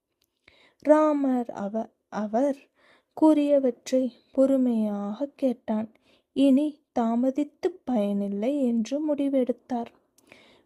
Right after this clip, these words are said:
விசுவாமித்திரரோ, வாக்குதான் வேத வாக்கு, அதற்கு சான்றுகள் ஏதேதுவும் தேவையில்லை என்பதை உணர்ந்தான் நம் ராமர். அதற்கு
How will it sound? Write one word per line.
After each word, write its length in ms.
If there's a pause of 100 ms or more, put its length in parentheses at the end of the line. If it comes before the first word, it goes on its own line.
விசுவாமித்திரரோ, 1160 (380)
வாக்குதான் 720 (180)
வேத 420
வாக்கு, 520 (220)
அதற்கு 600 (560)
சான்றுகள் 880 (220)
ஏதேதுவும் 840
தேவையில்லை 840
என்பதை 460 (180)
உணர்ந்தான் 760
நம் 280
ராமர். 480 (880)
அதற்கு 500